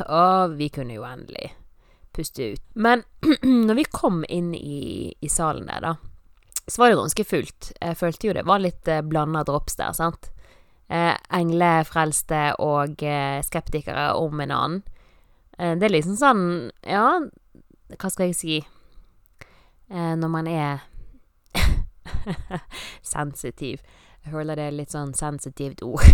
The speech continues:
<laughs> Men altså, alle kan jo vi kjenne på energier i, i rom, da. I hvert fall de aller, aller fleste. Det er få som er så hardbarket at de ikke enser en eneste energi rundt seg.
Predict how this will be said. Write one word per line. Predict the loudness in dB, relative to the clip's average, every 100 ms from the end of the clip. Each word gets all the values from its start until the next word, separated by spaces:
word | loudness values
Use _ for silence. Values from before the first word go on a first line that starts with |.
| 12 8 4 -2
<laughs> | -4 -6 -6 -10 -4 6
Men | 8 8
altså, | 4 4
alle | 2 2 0
kan | -2 -2
jo | -4
vi | -6
kjenne | -8 -8 -6
på | -6
energier | -8 -10 -8 -6 -6 -8 -10 -10 -12 -10
i, | -10 -8 -8
i | -6
rom, | -4 -6 -2
da. | 0 0
I | -2
hvert | -4
fall | -6 -6 -14 -12
de | -6
aller, | -2 0 0 0
aller | -2 -4
fleste. | -6 -6 -6 -6 -8
Det | -10 -8
er | -6 -6 -8 -10 -16 -20 _ -6
få | -4
som | -2 -2
er |
så | 0
hardbarket | 2 2 0 -2 -2 -10 -8
at | -10 -10
de | -10
ikke | -6
enser | -6 -6 -6 -6 -6 -6
en | -8 -8
eneste | -8 -6
energi | -8 -8 -8 -8
rundt | -8 -8 -10
seg. | -12 -12